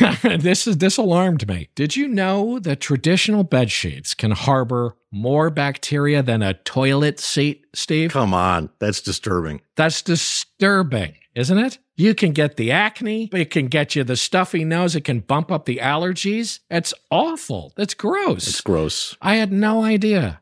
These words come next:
Speaker 1: Well, Steve, Miracle Made offers a whole line of self-cleaning, eco-friendly bedding, such as sheets, pillowcases, and comforters that prevent ninety-nine percent of bacteria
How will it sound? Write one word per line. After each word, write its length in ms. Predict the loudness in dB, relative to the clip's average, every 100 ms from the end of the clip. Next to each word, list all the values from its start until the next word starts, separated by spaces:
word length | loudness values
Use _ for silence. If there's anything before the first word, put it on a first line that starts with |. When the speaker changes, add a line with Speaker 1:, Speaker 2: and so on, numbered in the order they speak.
| -2
Speaker 1:
Well, 460 | 2 2 0 -4
Steve, 460 | -8 -4 0 0 0
Miracle 480 | 0 0 0 0 0
Made 260 | 0 0
offers 400 | 0 -2 -2 -2
a 80 | -2
whole 320 | -2 0 0
line 300 | 0 0 -2
of 100 | -2
self-cleaning, 1200 | -4 -4 0 0 0 -8 -6 -2 0 0 0 -2 -4
eco-friendly 920 | -6 -4 -2 -2 -2 -4 -2 -2 -2
bedding, 540 | -2 0 0 0 -2 -4
such 300 | -4 -2 0
as 80 | 0
sheets, 340 | 0 -2 -4
pillowcases, 840 | -4 -2 -2 0 0 0 0 -2
and 160 | -4 -6
comforters 500 | -2 -2 0 -2 0
that 180 | -4 0
prevent 480 | 0 2 0 -2 -2
ninety-nine 840 | 2 2 2 2 2 2 2 2
percent 440 | 0 0 2 2
of 140 | 0 0
bacteria 680 | 0 0 0 0 0 -4